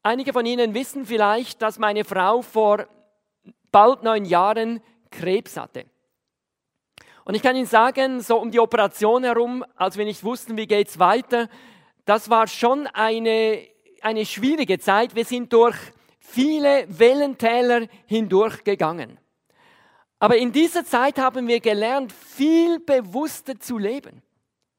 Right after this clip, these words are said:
Es war uns plötzlich klar, es ist nicht selbstverständlich, dass wir miteinander alt werden. Das ist nicht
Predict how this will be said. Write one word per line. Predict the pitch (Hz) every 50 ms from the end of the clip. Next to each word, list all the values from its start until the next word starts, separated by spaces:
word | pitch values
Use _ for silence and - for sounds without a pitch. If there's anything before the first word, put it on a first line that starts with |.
| _ _ _ _ _ - -
Es | 233 214 226
war | 285 285
uns | 285 269 -
plötzlich | - 277 302 339 - - 339 294 -
klar, | - 247 254 285 320 311 -
es | - 262 -
ist | 285 277 - - 247
nicht | 269 330 339 - -
selbstverständlich, | - 285 269 269 262 - 220 190 - - 214 190 180 165 - 170 170 - - - - - - -
dass | - 240 240 254 247 - 214
wir | 240 262 247 247 240 240 226 190 - - - - _ _ _ _ _ _ _
miteinander | 220 220 294 311 - 302 277 254 247 254 247 247 240 -
alt | 202 240 294 359 349 - 294
werden. | 302 220 165 139 - - 143 135 147 - -
Das | 240 240 254 -
ist | 262 262 - - 214
nicht | 233 247 302 349 359 - - - - - -